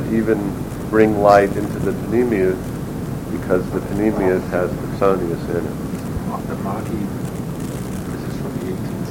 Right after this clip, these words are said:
Speaker 2: century, so
Speaker 1: Yeah, the Maggid's, uh, seventeen hundreds, right? He was the leader of Hasidus
Speaker 2: Right.
Speaker 1: right after the Baal Shem.
Speaker 2: Right, so Baal Shem died.
Speaker 1: Seventeen sixty.
Speaker 2: So this is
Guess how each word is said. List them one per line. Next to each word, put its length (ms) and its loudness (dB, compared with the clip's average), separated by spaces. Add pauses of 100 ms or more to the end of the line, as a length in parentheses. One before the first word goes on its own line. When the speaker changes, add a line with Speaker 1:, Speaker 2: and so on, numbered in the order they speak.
Speaker 2:
century, 400 -6
so 120 -6 (420)
Speaker 1:
Yeah, 160 4
the 140 -4
Maggid's, 580 4
uh, 240 2 (140)
seventeen 360 0
hundreds, 480 -4
right? 140 -4
He 240 -6
was 100 -6 (220)
the 60 -6 (100)
leader 220 -2
of 60 -2 (140)
Hasidus 480 -2 (240)
Speaker 2:
Right. 140 -4
Speaker 1:
right 160 8
after 240 6
the 80 -6
Baal 220 0
Shem. 240 -4 (200)
Speaker 2:
Right, 160 -6 (160)
so 80 -6 (220)
Baal 180 -4
Shem 220 -4 (100)
died. 320 -6 (460)
Speaker 1:
Seventeen 500 -2
sixty. 380 -4 (680)
Speaker 2:
So 60 -6 (100)
this 160 -6
is 220 -6